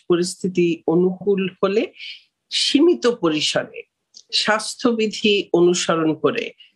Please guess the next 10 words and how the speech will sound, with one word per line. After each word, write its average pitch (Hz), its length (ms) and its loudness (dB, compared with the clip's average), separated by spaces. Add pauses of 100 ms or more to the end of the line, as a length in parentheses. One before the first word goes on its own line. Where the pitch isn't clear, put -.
(260)
সংক্ষিপ্ত - 840 -2
সিলেবাসের 190 720 0
আলোকে 139 400 -2 (560)
গ্রুপ 233 240 2 (140)
ভিত্তিক - 520 -2 (600)
শুধুমাত্র 247 840 0 (300)
তিনটি 247 600 2
নৈর্বাচনিক 190 960 0 (180)
বিষয়ের 170 560 0
ওপর 131 320 -2